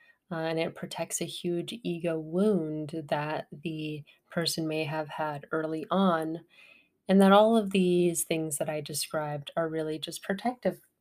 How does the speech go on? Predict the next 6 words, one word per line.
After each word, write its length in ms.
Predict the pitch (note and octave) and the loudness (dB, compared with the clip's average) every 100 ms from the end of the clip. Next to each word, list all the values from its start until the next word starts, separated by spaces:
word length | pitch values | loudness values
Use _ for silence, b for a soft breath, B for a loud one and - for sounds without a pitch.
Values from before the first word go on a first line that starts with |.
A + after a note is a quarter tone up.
| _ _ - C#4 | _ _ -10 -4
mechanisms 840 | E3 D3+ D#3+ D3+ D#3+ E3 F3 - | -4 -4 -4 -4 -4 -2 -2 -2
for 240 | - E3 | 0 0
them 360 | D#3 D#3+ D#3+ D#3+ | 2 0 0 -4
to 520 | - - D#3+ D#3 D#3+ - | -6 -4 -4 -6 -8 -6
protect 640 | F3+ - - E3 - - - | -6 -6 -6 -8 -8 -12 -2
that, 380 | D#3+ D#3 - | -2 -2 -8